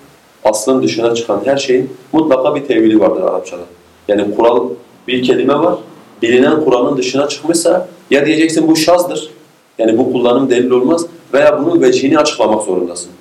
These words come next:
Tamam mı? Adama ne dediler? Dediler ki senin bir kızın var. Adama, kız, kız çocuğun oldu dediler. Adam dedi vallahi ma hiye bi ni'mel veledi. İbn Hişam diyor ki burada yani bu sözün aslı şudur diyor.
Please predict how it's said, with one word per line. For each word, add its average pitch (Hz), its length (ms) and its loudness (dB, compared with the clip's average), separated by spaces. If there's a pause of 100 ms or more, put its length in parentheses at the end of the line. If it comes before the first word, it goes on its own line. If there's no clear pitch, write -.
(320)
Tamam 165 180 0
mı? - 100 -4 (760)
Adama 147 400 2
ne 185 160 2
dediler? 190 300 0 (180)
Dediler 135 300 2
ki - 60 -6
senin 156 240 0
bir 156 120 0
kızın - 300 0
var. - 120 -6 (1600)
Adama, 117 460 2
kız, - 280 -8
kız - 180 -4
çocuğun 123 300 0
oldu 98 240 0
dediler. 92 300 -2
Adam 139 280 0
dedi 143 180 -2
vallahi 143 420 0
ma 147 260 -2
hiye 123 200 0
bi 117 60 -4
ni'mel 101 340 -4
veledi. - 280 -4 (580)
İbn 120 160 2
Hişam 160 360 2
diyor - 180 -2
ki 127 180 -2
burada - 420 0 (680)
yani 107 260 0
bu 156 100 2
sözün 156 500 0
aslı 180 320 -2
şudur - 380 0
diyor. - 160 -2